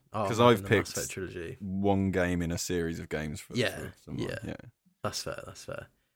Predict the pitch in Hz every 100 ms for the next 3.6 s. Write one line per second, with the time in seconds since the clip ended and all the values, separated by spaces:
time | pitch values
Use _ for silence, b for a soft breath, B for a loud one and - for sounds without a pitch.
0 | _ _ _ _ _ _ - 135 107 95
1 | - 131 131 151 143 143 135 - 143 143
2 | - - - 117 113 113 98 90 82 -
3 | - 110 110 - -